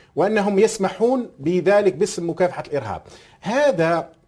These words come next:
خطير جدًا، وأعتقد أن الكثيرين فو-، فوجئوا به. أنا تكلمت مع كثيرين داخل الجزائر، قالوا أنه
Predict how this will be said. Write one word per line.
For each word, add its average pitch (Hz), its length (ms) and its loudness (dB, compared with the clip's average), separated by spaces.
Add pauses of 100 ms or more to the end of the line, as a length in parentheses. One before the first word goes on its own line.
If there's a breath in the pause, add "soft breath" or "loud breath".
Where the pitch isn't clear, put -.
(500)
خطير 175 380 0
جدًا، 151 420 0
وأعتقد 156 440 -2
أن 180 100 0
الكثيرين 170 680 0
فو-، 170 340 -2
فوجئوا 156 500 0
به. 180 200 4
أنا 165 80 -4
تكلمت 175 420 -4
مع 139 120 -6
كثيرين 151 360 -4
داخل 160 260 -4
الجزائر، 139 320 0
قالوا 160 420 -4
أنه 151 280 -4